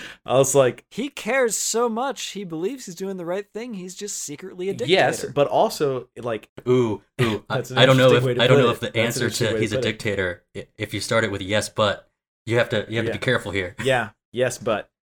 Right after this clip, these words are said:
Speaker 1: Look, okay, okay, okay. So, I think that, uh, whenever he says, "Yes, shoot him," that and his, his, uh, fellow, fellow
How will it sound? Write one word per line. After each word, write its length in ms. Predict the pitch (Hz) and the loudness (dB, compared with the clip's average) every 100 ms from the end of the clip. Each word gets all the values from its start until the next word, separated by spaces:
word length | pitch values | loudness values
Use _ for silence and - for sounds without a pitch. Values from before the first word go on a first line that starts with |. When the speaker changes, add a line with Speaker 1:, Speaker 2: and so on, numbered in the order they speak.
| - | -4
Speaker 1:
Look, 180 | 123 110 | -2 0
okay, 240 | 113 117 104 | 0 0 0
okay, 220 | 98 104 | -2 -6
okay. 260 | 95 95 | -4 -6
So, 600 | 78 - 143 131 107 104 _ _ _ | -6 -2 0 2 -2 -6 _ _ _
I 120 | 107 107 | -10 -10
think 380 | - 123 123 - | -8 -10 -10 -6
that, 340 | 98 95 87 _ | -6 -4 -8 _
uh, 380 | 98 95 92 87 - | -10 -6 -6 -8 -10
whenever 320 | 104 113 180 | -10 -8 -8
he 160 | 208 | -10
says, 260 | 190 131 98 | -8 -10 -6
"Yes, 200 | 95 107 | -8 -8
shoot 320 | - 98 92 | -10 -12 -12
him," 200 | 67 69 - | -12 -14 -4
that 320 | 123 143 - _ - | -2 -2 -4 _ -12
and 160 | 123 117 | -10 -8
his, 340 | 113 107 98 _ | -10 -10 -12 _
his, 320 | 113 107 92 | -12 -12 -10
uh, 300 | 101 87 78 - - | -10 -10 -12 -16 -10
fellow, 240 | 113 113 - _ _ - | -8 -8 -14 _ _ -12
fellow 240 | 107 101 | -10 -10